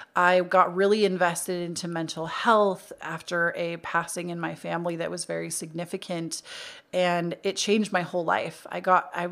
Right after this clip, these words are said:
I was already reading tarot cards prior to that, but I learned about them under a completely different lens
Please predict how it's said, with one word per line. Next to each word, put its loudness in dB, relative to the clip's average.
I 2
was 2
already 8
reading 0
tarot 4
cards 2
prior 2
to -4
that, 4
but 8
I 8
learned 4
about 4
them 2
under 2
a 0
completely -4
different -4
lens -2